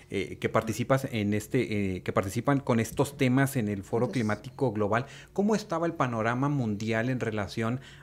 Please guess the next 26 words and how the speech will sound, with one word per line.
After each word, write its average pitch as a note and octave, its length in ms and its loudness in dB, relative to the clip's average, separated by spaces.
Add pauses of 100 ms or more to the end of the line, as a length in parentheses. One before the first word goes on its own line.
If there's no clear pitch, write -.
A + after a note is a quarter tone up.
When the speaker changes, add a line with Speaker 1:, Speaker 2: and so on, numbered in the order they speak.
Speaker 1:
a A2+ 140 2
esto A#2 260 -6
que A#2 60 -8
tú G#2 180 -8
querías, A#2 480 -2
eh, A#2 300 -2
este, G2 580 -6
colocar G#2+ 540 -2
en B2 140 -4
la G#2+ 120 0
reflexión G2 640 -4 (320)
de G2 140 0
la, F#2 300 2
ah, F#2 300 -2 (200)
sustentabilidad G#2 920 0
a C3 60 4
la, G#2+ 120 2
a - 160 -4
la G2+ 100 0
industria? C3 460 4
Porque A2 380 -2 (240)
a A2+ 80 0
veces C3 420 -2
las, A2 400 0
eh, G#2+ 80 -6
eh, G#2+ 560 -4